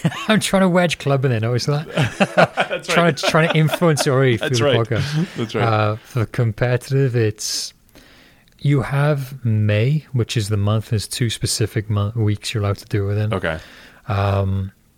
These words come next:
Speaker 2: Uh, how many kids do you have, uh, playing right now for you guys?
Speaker 1: So right now it's,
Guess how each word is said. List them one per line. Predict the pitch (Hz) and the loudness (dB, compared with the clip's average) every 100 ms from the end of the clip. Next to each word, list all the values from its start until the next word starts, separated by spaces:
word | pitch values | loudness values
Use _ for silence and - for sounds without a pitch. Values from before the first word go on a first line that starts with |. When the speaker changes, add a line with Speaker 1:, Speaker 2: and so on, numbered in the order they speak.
| _ - | _ -16
Speaker 2:
Uh, | 92 90 | -12 -12
how | - 123 | -4 -4
many | 131 | -4
kids | 95 120 113 | -6 -6 -6
do | 107 | -4
you | 92 | -4
have, | 90 90 - | -4 -8 -6
uh, | 92 87 | -6 -6
playing | 87 - 92 90 90 | -8 -8 -6 -6 -8
right | 92 87 | -8 -8
now | 90 87 | -8 -10
for | 87 90 | -10 -10
you | 87 87 | -8 -8
guys? | 87 90 - _ | -8 -12 -18 _
Speaker 1:
So | - - 131 | -6 -2 2
right | 123 139 151 | 2 2 0
now | 147 143 143 | 0 2 2
it's, | 131 120 - - | 2 0 -4 -10